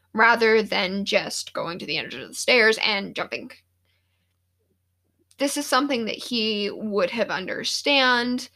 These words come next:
and understood how to do. And so he would make sure that,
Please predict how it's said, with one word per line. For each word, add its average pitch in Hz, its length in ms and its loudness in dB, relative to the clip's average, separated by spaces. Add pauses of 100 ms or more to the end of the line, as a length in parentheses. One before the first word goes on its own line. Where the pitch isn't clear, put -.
(540)
and 190 240 2 (100)
understood 233 600 2
how 240 260 0
to 214 100 -2
do. - 380 -8 (960)
And 233 200 -2
so - 380 2
he 220 160 -6
would 202 180 -2
make 202 200 0
sure 208 160 0
that, 180 180 0